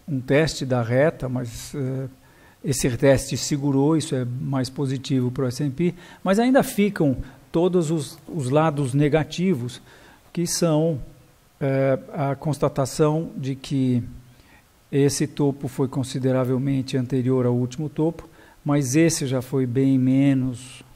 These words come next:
ah, alto do que o anterior, esse aqui idem, e agora nós temos que esperar ver o que vai acontecer com o teste desse topo. Vamos ver se esse topo vai ser rompido.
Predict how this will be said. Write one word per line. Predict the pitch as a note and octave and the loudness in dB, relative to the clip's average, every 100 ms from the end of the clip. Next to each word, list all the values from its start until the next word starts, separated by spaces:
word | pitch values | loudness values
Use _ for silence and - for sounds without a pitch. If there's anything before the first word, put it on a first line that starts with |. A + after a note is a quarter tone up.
| _ _ _ _ _ _ _ _ _ _ | _ _ _ _ _ _ _ _ _ _
ah, | C#3 C3 B2+ C3+ - - - - _ _ _ _ _ _ | -6 -2 -2 -4 -10 -20 -20 -20 _ _ _ _ _ _
alto | C#3+ C3+ C3 - B2 | 0 2 2 -2 -4
do | B2+ | -4
que | B2 | 0
o | B2+ | -2
anterior, | B2 C#3+ C#3 C3+ D3 D3+ - - _ | 0 0 2 4 4 2 -12 -20 _
esse | C#3+ - C3 | -2 0 -2
aqui | - C#3+ C3+ D3 | -2 0 4 4
idem, | D3 E3 D#3 - - - - | 2 0 -2 -6 -16 -20 -6
e | G3 | -2
agora | D#3 F3 F#3+ | 4 4 4
nós | G3 | 2
temos | G#3+ G#3 | 0 -2
que | G3+ | -2
esperar | G#3 G3+ - - - F3+ D#3+ F#3 | -2 -2 -4 -6 0 2 4 4
ver | D#3 D#3+ F3 | 2 2 2
o | |
que | - E3 | 0 0
vai | E3 | 2
acontecer | D#3+ F#3 F3 F#3 - E3 E3 | 2 -2 -2 -2 0 -2 -2
com | - F#3 | -4 -4
o | |
teste | F#3 D#3+ D#3 D3+ - F3 | 0 4 6 4 -4 -4
desse | D#3 F#3 F#3 | 0 -2 -2
topo. | D3 E3 D3+ D#3 | 2 4 4 -2
Vamos | C#3 D#3 C#3+ | -4 -4 0
ver | E3 | 0
se | - - | 0 0
esse | D3 F3 | 0 -2
topo | - C#3+ D3 | -2 -2 0
vai | E3 | 0
ser | D#3+ D#3 | 2 2
rompido. | C#3 - C#3+ A#2 | 2 2 0 0